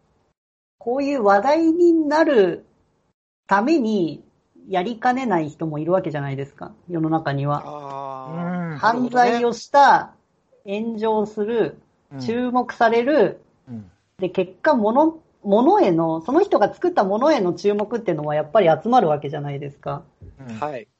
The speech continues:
Speaker 1: なので正直、あ、だからその時間が置いて、
Speaker 3: うん。
Speaker 1: あの、本人が反省した後に作ったものは、フラットな目で評価しないといけないと思うんですけど、それはめちゃめちゃ同感なんですけど、
Speaker 2: はい。
Speaker 3: うん、うん、うん。
Speaker 1: その人がまさに今作ってるものについては正直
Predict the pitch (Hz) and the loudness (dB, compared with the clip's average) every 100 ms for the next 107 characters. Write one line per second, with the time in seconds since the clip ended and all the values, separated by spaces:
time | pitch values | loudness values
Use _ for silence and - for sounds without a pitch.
0 | _ _ _ _ _ 202 262 196 165 - | _ _ _ _ _ -8 -6 -4 -6 -6
1 | 226 302 330 330 - 202 175 - - 254 | -4 -2 -2 -4 -6 -4 -4 -2 0 2
2 | 294 294 277 269 269 269 - 190 247 381 | 4 4 2 0 0 0 -4 -4 2 4
3 | 392 392 381 - 311 320 - 392 349 156 | 6 4 2 2 2 2 2 0 2 -2
4 | - _ _ _ _ 165 151 208 196 190 | -6 _ _ _ _ -12 -6 -2 -2 0
5 | 190 180 185 320 349 262 202 262 302 339 | -2 -4 -2 4 4 4 2 0 0 0
6 | - 370 415 359 214 - 269 247 214 220 | 2 2 4 4 2 -4 -4 -2 -2 0
7 | 226 320 339 170 - _ _ _ _ - | 2 4 4 2 -2 _ _ _ _ -2
8 | 226 233 208 175 170 165 214 196 165 180 | 0 0 0 2 2 0 0 -2 -2 -2
9 | 160 160 175 165 160 165 180 165 143 139 | -2 -2 0 0 0 -2 0 0 -2 -6
10 | 147 - - 370 285 262 262 247 226 208 | -10 -4 0 2 4 2 0 0 2 2
11 | 214 208 180 147 - 156 180 156 - - | 2 -2 -2 -4 -4 0 2 2 0 -10
12 | _ - 147 131 135 123 117 117 - 320 | _ -8 -6 -6 -10 -14 -16 -14 -2 0
13 | 415 339 233 208 311 349 269 220 294 311 | 2 2 2 2 2 2 0 0 2 2
14 | - - - - 214 190 180 202 220 220 | 0 -6 -6 0 2 4 2 0 -2 -4
15 | - 208 202 269 240 180 160 - 202 214 | -6 -4 -2 -2 -2 0 0 2 2 2
16 | 214 180 185 151 131 | -4 0 2 2 -2